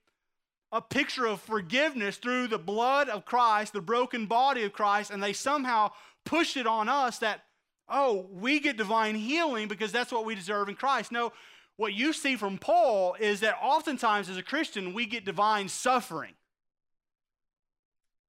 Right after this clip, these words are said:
Like, we have death and affliction and pain and hurt. Now, don't get me wrong, God does want to bless us,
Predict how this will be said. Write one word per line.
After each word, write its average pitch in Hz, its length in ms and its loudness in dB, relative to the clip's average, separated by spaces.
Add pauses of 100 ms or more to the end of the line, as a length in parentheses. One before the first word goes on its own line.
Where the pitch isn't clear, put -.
(800)
Like, 220 220 -4
we 247 160 2
have 175 360 0
death 247 440 2
and 196 100 -4
affliction 226 600 -4
and 165 160 -6
pain 226 440 0
and 160 120 -6
hurt. 190 380 2
Now, 185 100 -2
don't 262 160 0
get 311 80 -2
me 240 80 0
wrong, 240 400 0
God 254 260 2
does 262 240 2
want 226 160 0
to 185 40 -2
bless 247 360 0
us, - 360 -10